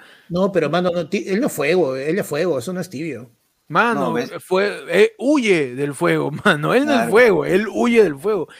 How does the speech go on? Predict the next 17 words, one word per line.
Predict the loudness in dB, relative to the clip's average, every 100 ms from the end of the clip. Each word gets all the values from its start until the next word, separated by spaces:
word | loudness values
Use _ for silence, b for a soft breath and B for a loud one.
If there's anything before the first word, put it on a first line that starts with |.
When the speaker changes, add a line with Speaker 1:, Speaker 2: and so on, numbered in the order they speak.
| B B
Speaker 2:
Mano, | 0 2 4 4
este, | 2 2 -2
Guzmán | -2 0 -2 -4
es | -4
tan | -4 -2
tibio | -4 -2 -2 -4 -8 B B -2
que | 2
ha | 4
sacado | 2 2 4 4
su, | 4 0 0 -4
su, | -4 2 2 2 -2
su | -4 0
lema, | 4 2 0 -6 B B -4
"Te | 0
pongo | 4 4 4
al | 0 0
centro". | -2 -2 -8 -8